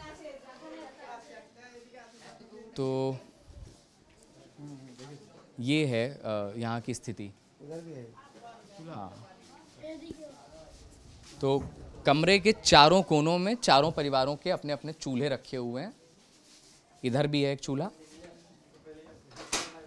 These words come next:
Speaker 1: और इन्होंने बताया कि,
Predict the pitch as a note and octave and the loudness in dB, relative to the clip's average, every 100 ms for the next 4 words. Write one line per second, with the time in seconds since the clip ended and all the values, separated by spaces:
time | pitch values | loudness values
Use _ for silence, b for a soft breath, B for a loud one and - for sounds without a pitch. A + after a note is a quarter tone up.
0 | D3+ D3+ D3+ D3+ D3+ - B3 - - D#4 | -20 -20 -20 -20 -20 -20 -20 -20 -20 -20
1 | D#4 - _ - _ _ _ - - - | -20 -20 _ -20 _ _ _ -20 -20 -20
2 | - - _ _ - - - - - - | -20 -20 _ _ -20 -18 -18 -18 -16 0
3 | B2 C3+ D3+ C3+ B2 B2 D3+ - E3+ E3+ | 2 4 4 4 4 4 2 0 -2 -2